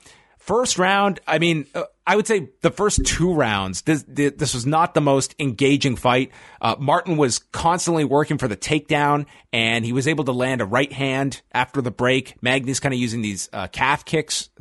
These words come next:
th-, throughout, and I had, uh, Martin narrowly winning the first two rounds, and then the third comes around,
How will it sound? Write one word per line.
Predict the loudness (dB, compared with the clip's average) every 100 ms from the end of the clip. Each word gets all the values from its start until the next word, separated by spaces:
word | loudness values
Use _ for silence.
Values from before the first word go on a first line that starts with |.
| -20
th-, | -20 -10
throughout, | -2 2 2 2 -4 -20 -20 -12 -2
and | 0 0 0 -4 -10 _ _ _ -2
I | 2 4
had, | 4 2 0 -2
uh, | 0 2
Martin | 2 2 0 0
narrowly | 2 4 4 2
winning | 2 2 2
the | 0
first | 0 0 0
two | 0 0
rounds, | 2 2 0 -4 -8 -4
and | -2
then | -2
the | -4
third | -2 0 2 2
comes | 0 0 0
around, | 0 0 -2